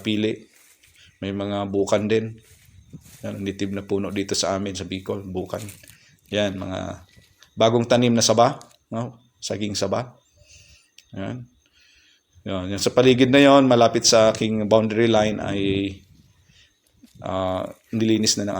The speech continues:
aking katulong. Eh, yung mga bagong tanim kong nyog, eh, napakadami ng kulisap. Kapag mal-, madalas yung pag-ulan, grabe rin yung kulisap. At, ah, meron na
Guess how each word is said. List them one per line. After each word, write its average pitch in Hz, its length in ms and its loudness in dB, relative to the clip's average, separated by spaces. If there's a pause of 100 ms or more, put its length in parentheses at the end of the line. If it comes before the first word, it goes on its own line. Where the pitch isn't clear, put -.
aking 104 160 -6
katulong. 95 480 -4 (240)
Eh, 131 160 4
yung 147 120 6 (440)
mga 135 160 4
bagong 131 240 6
tanim 127 320 2
kong 123 400 0 (240)
nyog, 135 320 2
eh, 143 160 -4
napakadami 107 1040 0
ng 101 160 -6
kulisap. 104 480 -2 (720)
Kapag 113 240 -4
mal-, 113 240 0
madalas 113 400 2
yung 113 80 -2
pag-ulan, 110 320 0
grabe 110 400 2
rin 104 160 -2
yung 98 80 -8
kulisap. 101 480 -4
At, - 160 -10
ah, 104 320 -2
meron 113 240 2
na 123 100 4